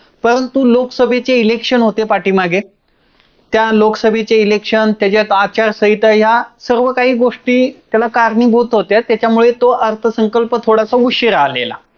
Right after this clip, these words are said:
ओके, तो अर्थसंकल्प उशिरा आल्यामुळे आता हा अर्थसंकल्प जरा तुम्हाला लवकर आल्यासारखा वाटेल.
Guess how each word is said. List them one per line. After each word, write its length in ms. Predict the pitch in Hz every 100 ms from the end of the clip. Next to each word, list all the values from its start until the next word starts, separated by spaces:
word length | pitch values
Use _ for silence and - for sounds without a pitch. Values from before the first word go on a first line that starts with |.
| _ _ _ 233
ओके, 260 | 240 240 - - _ _ _ _ _ _
तो 120 | 262 285
अर्थसंकल्प 1080 | 294 254 233 226 254 254 247 240 254 254
उशिरा 440 | 262 247 - 247 247
आल्यामुळे 520 | 240 240 233 214 220 302 _ _
आता 360 | 190 202 - 262
हा 300 | - 240 254 262
अर्थसंकल्प 760 | 226 - 254 247 233 240 233
जरा 280 | 247 240 240
तुम्हाला 420 | 226 233 233 254 320 _ _ _ -
लवकर 420 | 240 247 247 247
आल्यासारखा 560 | 226 208 202 190 165 156
वाटेल. 300 | 139 131